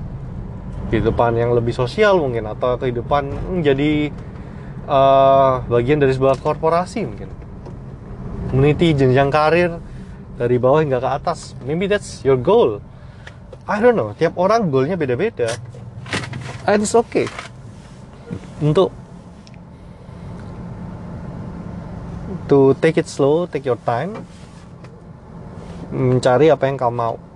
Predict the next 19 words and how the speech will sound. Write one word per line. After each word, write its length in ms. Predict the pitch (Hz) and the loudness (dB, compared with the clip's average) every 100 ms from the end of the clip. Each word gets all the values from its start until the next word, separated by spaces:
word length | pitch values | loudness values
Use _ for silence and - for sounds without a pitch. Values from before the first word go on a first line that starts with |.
| - | -14
dalam 160 | 120 | -10
hidup 240 | 117 113 110 | -8 -6 -6
ini. 160 | - - - - - - - - - - - - - | -8 -10 -14 -18 -18 -18 -18 -16 -16 -16 -16 -16 -10
Kenapa? 400 | - 135 202 151 | 2 4 6 4
Karena 200 | 139 139 | 4 2
ini 80 | 185 175 | 2 2
ada 120 | 120 | 2
hubungannya 280 | 113 113 147 | 2 -4 -6
sama 240 | 135 131 123 | -6 -6 -6
poin 240 | - 120 | -6 -4
kedua 320 | 120 120 127 | -2 2 4
menurutku. 320 | 110 104 110 104 - - - - - - - - - | 2 -2 -10 -12 -14 -18 -18 -18 -18 -18 -20 -20 -16
Sebuah 320 | - - 117 107 | -6 2 4 4
goal, 320 | 123 147 202 | 6 6 4
sebuah 200 | 143 123 123 | 2 0 0
tujuan 360 | 113 120 120 120 | -2 2 2 2
itu 360 | 180 175 165 - - - - | -2 -2 -2 -8 -20 -20 -14
ada 240 | 127 117 | -8 -6
konsekuensinya. 960 | 113 107 117 113 104 120 123 110 101 101 | -6 -8 -4 -4 -4 -4 -2 -4 -6 -10